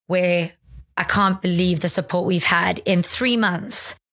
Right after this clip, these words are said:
Um, we've got donation boxes up all over Cape Town, and South Africans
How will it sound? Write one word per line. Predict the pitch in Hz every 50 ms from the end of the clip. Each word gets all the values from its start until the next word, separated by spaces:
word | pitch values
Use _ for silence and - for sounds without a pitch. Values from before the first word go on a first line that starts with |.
| _ _ _ _ _ _ _
Um, | 175 175 175 180 180 175 180 180
we've | 185 175
got | - 185 175
donation | - 180 185 202 214 214 - 220 190
boxes | 190 190 185 - - 170 165
up | 185 185 -
all | 190 196 190
over | 180 170 180
Cape | 175 - - 185 185 180
Town, | - - 175 180 175 170 - _ _ _ _ _ _ _ -
and | 190 190 196 190 185 185 180 - - - _ _ _ _ _ - - - - - - - - - _ _ _ - _ _ _ _ _ -
South | - - 240 220 196
Africans | - 220 220 - 269 254 - 214 196 185